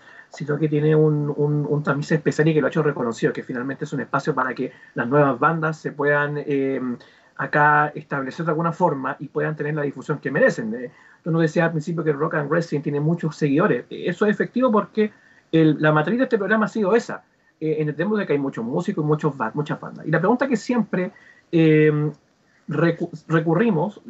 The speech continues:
y es para que todo el mundo ya, eh, los conozca y, y sepa con qué se va a encontrar cuando escucha Fresa, por ejemplo, es cuáles son sus referencias musicales, por ejemplo. Eh, cuando me dicen funk, yo me imagino de inmediato, eh, los años setenta, me imagino Kool and the Gang, me imagino música disco,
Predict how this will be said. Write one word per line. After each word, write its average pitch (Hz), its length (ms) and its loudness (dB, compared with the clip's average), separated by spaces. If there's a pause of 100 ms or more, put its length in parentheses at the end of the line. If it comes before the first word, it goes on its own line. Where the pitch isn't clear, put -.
(120)
y 143 100 -4
es 151 60 -4
para 165 200 -2
que 151 80 -2
todo 156 240 2
el 170 100 2
mundo 170 280 -2
ya, 165 180 0 (140)
eh, - 200 -8
los 147 140 -6
conozca 156 640 2
y, 147 60 4 (100)
y 143 60 -4
sepa 156 260 -2
con 143 140 -6
qué - 140 -8
se 156 160 -2
va 143 80 4
a - 20 4
encontrar 156 460 -2
cuando 151 180 -2
escucha 143 300 -2
Fresa, 147 260 0
por 120 120 -2
ejemplo, 113 360 -6 (320)
es 160 80 -8
cuáles 196 220 2
son 214 80 2
sus 190 160 0
referencias 170 480 2
musicales, 151 480 -2
por 113 120 -8
ejemplo. 107 460 -12 (340)
Eh, 139 400 4
cuando 151 240 2
me 156 60 0
dicen 202 260 -2
funk, 208 420 0 (120)
yo 165 100 -2
me 180 100 -2
imagino 180 360 -2
de 175 80 2
inmediato, 170 540 0 (240)
eh, 156 380 6
los 143 140 2
años 156 220 0
setenta, 135 640 -4
me 131 100 -12
imagino 131 380 -8
Kool 135 140 0
and 123 160 -6
the 107 80 -2
Gang, 127 420 0
me 127 140 -6
imagino 117 340 -8
música 131 380 -6
disco, 131 440 -2